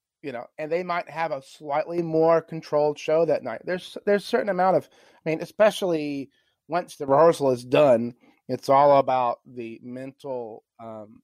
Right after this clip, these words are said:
and emotional preparation for the kids. And I have, yes, taken into account who's judging that night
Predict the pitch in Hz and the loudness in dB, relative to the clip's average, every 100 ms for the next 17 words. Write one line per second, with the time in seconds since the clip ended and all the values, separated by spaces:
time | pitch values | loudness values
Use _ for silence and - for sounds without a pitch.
0 | - 123 117 117 131 135 131 113 - - | -10 -8 -6 -4 -2 -4 -4 -8 -4 -4
1 | - 113 107 123 131 127 - - 113 113 | -2 -2 -2 -2 -2 -6 -10 -8 -8 -2
2 | 131 120 117 - _ _ _ _ - 131 | 2 2 2 -14 _ _ _ _ -2 0
3 | 135 160 165 151 151 143 131 131 135 - | 4 4 4 2 2 2 4 4 2 -4
4 | 127 135 143 123 - - _ _ _ _ | -8 -2 0 -2 -8 -20 _ _ _ _
5 | _ 180 180 208 170 180 190 180 180 165 | _ -6 -4 -10 -8 -8 -2 -4 -4 -12
6 | 131 143 175 196 - 190 175 170 147 143 | -10 -10 -10 -10 -8 -6 -6 -6 0 0
7 | 139 139 135 | 0 -4 -4